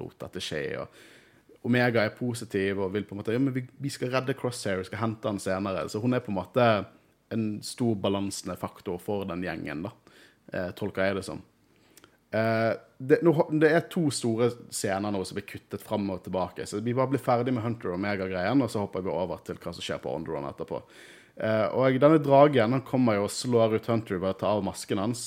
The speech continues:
og så, eh, akkurat når de finner den delen til skipet, og den tar med seg delen og løper ned i et hull.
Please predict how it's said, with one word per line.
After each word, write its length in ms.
og 80
så, 220
eh, 560
akkurat 240
når 80
de 80
finner 220
den 100
delen 160
til 160
skipet, 400
og 160
den 160
tar 320
med 320
seg 240
delen 320
og 240
løper 320
ned 80
i 20
et 120
hull. 100